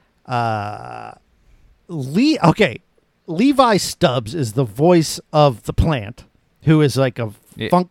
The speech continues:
Speaker 1: He's from the Pips or something. I can't remember where he's from. What group was it?
Speaker 2: Levi Stubbs is from the, I don't know.
Speaker 1: <sighs> I can't remember. It says in
Speaker 2: Listen,
Speaker 1: the
Speaker 2: I don't know.
Speaker 1: credits, like, he's part of some classic soul group.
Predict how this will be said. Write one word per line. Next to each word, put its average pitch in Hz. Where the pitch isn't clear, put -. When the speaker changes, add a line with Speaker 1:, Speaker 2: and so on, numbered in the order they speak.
Speaker 1:
He's 156
from 208
the 135
Pips -
or 247
something. 262
I 226
can't 202
remember 143
where 110
he's 110
from. -
What -
group 170
was 170
it? 170
Speaker 2:
Levi 110
Stubbs 107
is 127
from 90
the, 113
I -
don't -
know. 76
Speaker 1:
<sighs> -
I -
can't 156
remember. 123
It 180
says 240
in 214
Speaker 2:
Listen, 202
Speaker 1:
the 113
Speaker 2:
I 113
don't -
know. 165
Speaker 1:
credits, -
like, 135
he's 165
part 185
of 160
some 151
classic 139
soul 127
group. 104